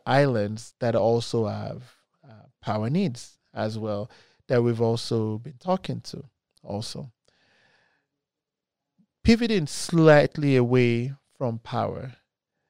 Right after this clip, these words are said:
the next step really, uh, for us is really agriculture. Is how do we support, um,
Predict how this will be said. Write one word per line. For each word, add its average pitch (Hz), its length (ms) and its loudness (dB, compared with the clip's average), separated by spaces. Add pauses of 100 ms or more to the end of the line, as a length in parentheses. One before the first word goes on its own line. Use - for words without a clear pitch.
(260)
the 135 80 -2
next 131 400 0
step - 420 -6 (400)
really, 123 640 -2 (140)
uh, 113 240 -2
for 113 340 -2
us - 360 -14 (160)
is 117 140 -20
really 117 220 -4
agriculture. 110 800 -10 (1080)
Is 120 600 -2 (520)
how 170 220 6
do 185 180 0
we 139 640 0 (180)
support, 127 720 -2 (520)
um, 117 500 -6